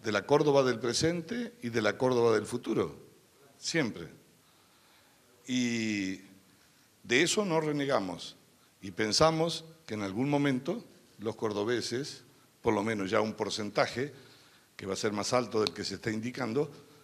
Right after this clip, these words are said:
creemos nosotros, ha coincidido con nosotros en ese diagnóstico, tanto en la capital como en el interior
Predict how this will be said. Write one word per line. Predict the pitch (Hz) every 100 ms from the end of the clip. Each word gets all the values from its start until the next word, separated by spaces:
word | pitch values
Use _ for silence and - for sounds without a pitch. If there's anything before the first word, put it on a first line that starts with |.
| -
creemos | - 104 107 113
nosotros, | 117 113 139 151 175 - - - - - _ -
ha | 165
coincidido | 170 160 139 139 156 160 160
con | 151
nosotros | 156 - 143 175
en | 123 135
ese | 127
diagnóstico, | 123 110 104 95 95 95 -
tanto | 113 101 104
en | 98
la | 98
capital | 104 131 151 170 170 - - - _ _ _ _
como | 113 110
en | 107
el | 101
interior | 101 95 98 104 104 98 92 85